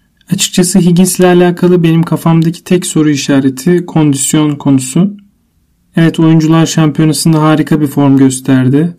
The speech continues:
O oyunla oynadığı zaman kimse onu yenemez. Bunda hemfikiriz. Fakat uzun formatlı maçlarda artık Higgins'in enerjisinin gitmediğini ben hissedebiliyorum.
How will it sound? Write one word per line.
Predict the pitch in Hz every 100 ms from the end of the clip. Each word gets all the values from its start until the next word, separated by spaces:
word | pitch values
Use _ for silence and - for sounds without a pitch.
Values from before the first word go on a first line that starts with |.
| -
O |
oyunla | 151 147 151 151 151
oynadığı | 147 143 147 143 156
zaman | 143 139 147 170 196
kimse | - 156 135 139
onu | 131 143
yenemez. | 151 135 127 131 - -
Bunda | 143 139 135
hemfikiriz. | 151 139 135 131 139 156 - - _ _ _ _ _
Fakat | - 143 135 175 -
uzun | 156 143 170 190
formatlı | 180 151 143 139 135 - 139
maçlarda | 139 131 - 139 139 175
artık | 156 135 - 156
Higgins'in | 143 151 139 165 165
enerjisinin | 170 147 143 135 - 151 156
gitmediğini | 147 160 143 139 139 135 160
ben | 143 139
hissedebiliyorum. | 139 - 147 143 139 139 135 135 170